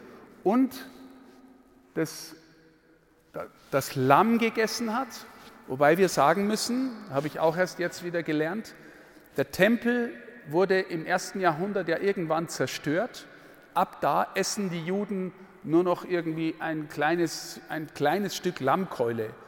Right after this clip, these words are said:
Vorher musste das ein einjähriges Lamm sein, das, äh, nicht, äh, dessen,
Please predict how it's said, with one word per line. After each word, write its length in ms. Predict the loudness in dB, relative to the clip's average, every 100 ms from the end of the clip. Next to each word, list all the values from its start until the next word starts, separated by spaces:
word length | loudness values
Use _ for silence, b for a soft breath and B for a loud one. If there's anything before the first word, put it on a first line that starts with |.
| -20 -8
Vorher 400 | 2 2 4 0
musste 340 | 0 0 -2
das 240 | -2 -6
ein 260 | -6 -6 -4
einjähriges 800 | -2 0 0 0 0 0 -4 -2
Lamm 280 | 0 0 -2
sein, 300 | -2 -2 -2
das, 280 | -6 -8
äh, 240 | -8 -6 -6 B B B
nicht, 460 | -2 -2 -2 -14 -8
äh, 200 | -6 -6
dessen, 420 | -6 -8 -6 -8